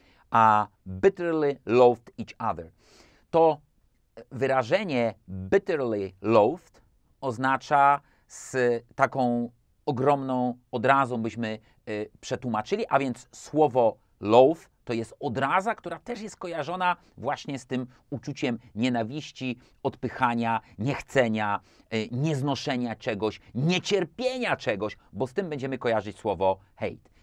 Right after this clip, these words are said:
Nie cierpię, nie znoszę, nienawidzę,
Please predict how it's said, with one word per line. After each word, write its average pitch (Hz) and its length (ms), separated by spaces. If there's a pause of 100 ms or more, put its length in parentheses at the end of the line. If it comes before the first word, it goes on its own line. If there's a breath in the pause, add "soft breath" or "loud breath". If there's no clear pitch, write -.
Nie 151 160
cierpię, 120 580 (160 soft breath)
nie 127 160
znoszę, 110 580 (140)
nienawidzę, 110 800